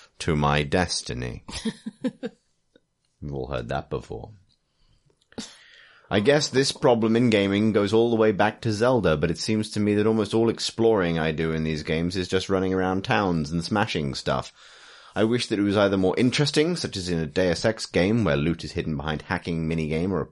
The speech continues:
a hidden passcode, or not in the game at all. Keep on trucking, a fan from across the pond. Who probably didn't know when he wrote this how badly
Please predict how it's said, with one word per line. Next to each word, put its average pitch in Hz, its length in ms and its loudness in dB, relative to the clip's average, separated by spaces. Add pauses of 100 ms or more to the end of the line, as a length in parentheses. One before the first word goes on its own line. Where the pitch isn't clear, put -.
(120)
a - 40 -20
hidden 87 300 -2
passcode, 90 560 -2 (600)
or 123 120 2
not 135 320 2
in 131 80 0
the 127 80 4
game 117 320 2
at 113 160 -2
all. 90 420 0 (880)
Keep 131 260 0
on 117 200 2
trucking, 107 520 -2 (340)
a - 80 -4
fan 104 640 -2
from 90 220 -4
across 98 400 -2
the 98 140 -6
pond. 67 520 -6 (800)
Who 69 100 -6
probably 80 360 0
didn't 87 220 0
know 92 200 0
when 95 80 -4
he 95 100 -4
wrote 95 300 -4
this - 460 -6 (420)
how 92 200 -2
badly 90 640 -2